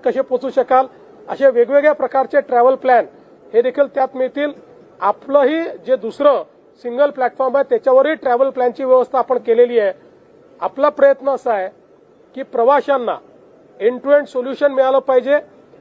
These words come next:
जास्तीत जास्त लोकांनी पब्लिक ट्रान्सपोर्ट वापरला पाहिजे.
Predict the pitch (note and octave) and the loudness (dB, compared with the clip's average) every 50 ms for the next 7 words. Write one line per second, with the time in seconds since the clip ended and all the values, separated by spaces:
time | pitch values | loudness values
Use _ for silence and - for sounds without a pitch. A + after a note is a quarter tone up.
0 | _ _ _ - - - - G#3 G#3 G#3+ G#3+ - D4+ D4 A3 - A#3+ C4 B3+ - | _ _ _ -20 -20 -12 -6 -4 -4 -4 -4 -4 -6 -6 -2 0 0 0 0 0
1 | - D4 C4 B3+ A#3+ - C4+ C#4 C4+ B3 A#3 F#3+ D3+ - - - - - - - | -2 0 2 2 2 2 0 0 2 2 0 0 0 -8 -16 -20 -20 -20 -20 -20
2 | - _ - G#3 F#3 F#3 B3+ C#4+ D4+ - - - B3 A#3+ A#3 - - D4 C#4+ C4+ | -14 _ -6 -6 -6 -4 -4 -4 -6 -4 -2 0 2 2 0 2 2 2 4 4
3 | C4+ A#3+ - C#4 C4 C4+ C4+ C4 - C4 B3 A#3+ B3+ C#4 D4 | 2 2 2 -2 -2 -2 -2 -2 0 0 0 2 2 2 0